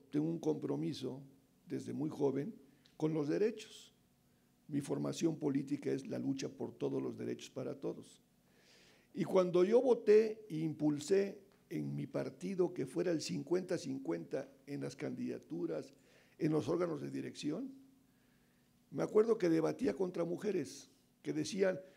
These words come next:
"El compañero Graco nos quiere regalar un lugar. No, nosotros tenemos la capacidad para ganarlo". Le dije, "No, la deuda es tan grande que hay que reponerla,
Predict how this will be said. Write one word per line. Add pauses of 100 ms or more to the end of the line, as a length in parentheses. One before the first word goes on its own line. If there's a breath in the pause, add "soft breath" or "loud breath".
(260 loud breath)
"El
compañero
Graco
nos
quiere
regalar
un
lugar.
No,
nosotros
tenemos
la
capacidad
para
ganarlo". (760 soft breath)
Le
dije,
"No, (640 soft breath)
la
deuda
es
tan
grande (880 soft breath)
que
hay
que
reponerla,